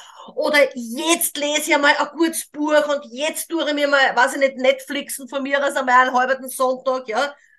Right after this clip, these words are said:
Aber das ist zu wenig. Das ist so immer entweder oder. Da ist nichts in der Balance, ja. Und das Leben der indigenen Frauen, das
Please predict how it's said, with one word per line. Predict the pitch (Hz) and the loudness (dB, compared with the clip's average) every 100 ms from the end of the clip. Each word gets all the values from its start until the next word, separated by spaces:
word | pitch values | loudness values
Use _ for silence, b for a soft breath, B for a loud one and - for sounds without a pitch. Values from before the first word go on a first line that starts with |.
| b _ _ | b _ _
Aber | - 277 294 | -4 -2 -2
das | 294 277 | -4 -6
ist | - 320 330 - | -6 -6 -6 -8
zu | 311 208 | -10 -8
wenig. | 208 294 247 180 | -4 -2 -2 -2
Das | 226 233 | -2 -4
ist | 269 - | -4 -6
so | 269 | -6
immer | 226 294 320 320 - | -6 -8 0 0 0
entweder | 208 220 262 269 285 277 - | -4 -4 -4 -8 0 0 0
oder. | 185 196 156 95 113 _ _ _ _ | -6 -6 -8 -10 -14 _ _ _ _
Da | - 277 | 2 2
ist | 285 - | 0 -6
nichts | 233 269 339 - 349 | -4 -2 -2 -4 -6
in | 285 | 0
der | 277 | 2
Balance, | 262 240 180 226 233 - - 156 | 4 4 4 0 0 -4 -10 -8
ja. | 156 175 226 B B B B | -6 -4 -6 B B B B
Und | 240 240 | -2 0
das | 269 254 | -2 -2
Leben | 220 202 269 339 | -4 -4 -4 -2
der | 339 269 | -4 -4
indigenen | 294 320 - 262 269 | -6 -8 -6 -4 -4
Frauen, | - 180 165 175 233 254 | -6 -6 0 0 0 -2
das | 262 | -6